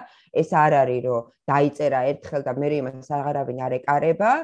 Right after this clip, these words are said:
იმ მომენტიდან, როცა შემოვიდა პროექტი ევრიმაში, შეიძლება ბევრი რაღაცა შეიცვალოს,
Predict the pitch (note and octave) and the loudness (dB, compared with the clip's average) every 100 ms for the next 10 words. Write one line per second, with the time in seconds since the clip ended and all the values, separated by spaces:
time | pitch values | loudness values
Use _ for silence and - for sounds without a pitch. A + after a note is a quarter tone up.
0 | - _ - G3 F#3 F3 F3 F3 E3+ E3+ | -8 _ -8 -4 -2 -2 -2 -4 -6 -6
1 | D#3 C#3+ D3 D3+ D#3 - D3 D#3 C#3+ C#3+ | -6 -6 -8 -6 -8 -2 0 2 0 0
2 | C#3 - C#3+ C#3 C#3 - C3+ C#3 C#3+ C3+ | 0 0 0 0 -2 -4 -4 -2 -6 -6
3 | C#3+ C3+ - D3+ C3+ A#2+ D3+ E3+ D#3+ D#3 | -10 -10 0 2 4 2 4 6 4 0
4 | C#3+ C3 - B2+ - E3 C#3 C3+ - B2+ | -2 -2 -6 -10 -2 0 0 -2 -2 -2
5 | B2+ E3 D4+ | 0 0 -2